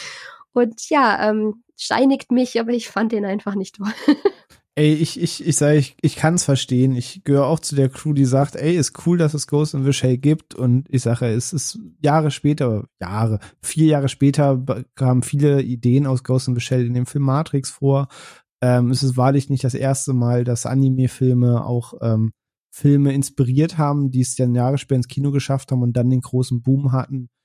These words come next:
Speaker 2: Ähm, Inception wurde für seine Traumlogik-Idee gelobt und was das für ein krasser Mindfuck ist. Und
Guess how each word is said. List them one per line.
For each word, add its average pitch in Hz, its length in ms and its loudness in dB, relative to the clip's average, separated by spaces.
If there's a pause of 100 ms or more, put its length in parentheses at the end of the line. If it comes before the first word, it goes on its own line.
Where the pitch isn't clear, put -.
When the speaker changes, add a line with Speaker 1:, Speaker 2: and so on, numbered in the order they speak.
(400)
Speaker 2:
Ähm, 123 360 4
Inception 135 840 0
wurde 127 240 2
für 127 140 -4
seine 117 340 0
Traumlogik-Idee 127 1300 0
gelobt 123 540 2
und 113 140 -4
was 120 160 -2
das 120 140 -2
für - 120 -6
ein 117 100 -2
krasser - 320 -4
Mindfuck 117 600 0
ist. - 320 -4
Und 113 340 -4